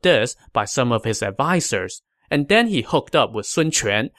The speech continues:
to launch a joint attack against Guan Yu, which turned the tide and ultimately led to Guan Yu's downfall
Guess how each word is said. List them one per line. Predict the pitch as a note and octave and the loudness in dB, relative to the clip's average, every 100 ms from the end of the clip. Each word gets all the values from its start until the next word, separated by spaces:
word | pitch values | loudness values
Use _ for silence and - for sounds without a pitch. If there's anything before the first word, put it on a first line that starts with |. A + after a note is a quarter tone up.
| - | -16
to | - | -6
launch | A2 A#2 C3 - | -2 0 0 -2
a | G2+ | -6
joint | - D#3 D#3 D#3+ | -2 2 2 0
attack | A#2+ - F3+ A#2 - | -4 -2 -2 -2 -6
against | - - F#3 A2+ - | -6 0 0 0 -2
Guan | D#3+ D#3 C3+ | 0 0 -2
Yu, | F#2+ G#2 - _ _ | -4 -8 -10 _ _
which | B2+ - | -4 -4
turned | - G3 G3+ | -2 2 2
the | C3 | 0
tide | - F#3+ E3 G2 A#2+ - _ - | -2 2 2 2 0 -2 _ -4
and | A#2 - | -4 0
ultimately | F3+ G3+ C#3 G#2+ G#2 G2+ | 2 2 0 -2 -4 -6
led | G2+ C#3+ A#2+ - | 0 2 2 -2
to | A2 | -8
Guan | - C#3+ C3+ | 0 2 2
Yu's | G#2 G2 - | -2 -8 -2
downfall | D#3 D#3+ E3 - F#2+ G#2 | 0 0 -2 -2 0 -2